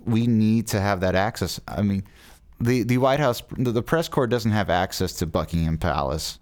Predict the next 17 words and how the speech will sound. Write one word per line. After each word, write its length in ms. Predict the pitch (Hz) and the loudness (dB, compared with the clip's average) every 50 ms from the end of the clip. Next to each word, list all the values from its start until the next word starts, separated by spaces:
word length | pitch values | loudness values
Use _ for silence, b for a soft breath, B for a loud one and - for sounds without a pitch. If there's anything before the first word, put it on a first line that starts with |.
| - | -10
It 100 | - 101 | -6 -4
doesn't 260 | 92 101 107 101 110 101 | -2 0 0 0 0 0
have 260 | 101 98 92 80 - - | 0 0 -2 -4 -4 -2
access 680 | 85 87 78 80 - - - 87 80 78 - - - - - - _ - - - | 0 0 0 -2 -4 -2 -2 -2 -2 -2 -6 -10 -14 -18 -20 -20 _ -18 -10 -6
i-, 60 | 95 92 | -6 -4
to 500 | - - 95 95 92 87 85 85 69 - - | -2 -2 0 0 0 0 0 -2 -4 -6 -10
the 280 | - 87 85 95 90 85 | -10 -4 -2 -2 -2 -2
president 520 | - - 104 92 85 90 92 95 76 78 | 0 0 0 0 0 0 0 -2 -2 -2
directly 640 | - 95 92 95 110 - - 80 78 73 67 - - b b b b | -2 0 0 0 0 -2 -2 -4 -2 -2 -4 -6 -8 b b b b
in 120 | b 104 107 | b 0 0
any 260 | - 107 104 101 98 | 2 2 2 2 2
other 120 | 98 98 | 0 0
way. 280 | 104 113 113 87 - - - b b b b b b b b - | 0 0 0 -2 -2 -6 -10 b b b b b b b b 0
And, 380 | 117 107 104 101 98 - - - _ - | 0 2 2 2 0 -2 -4 -6 _ -2
I 80 | 117 | 0
mean, 240 | 104 101 104 98 90 | 2 2 2 0 0
Spicer, 600 | - - - - 101 117 120 - 180 180 185 156 | -2 -2 0 2 2 2 2 0 0 0 -2 -2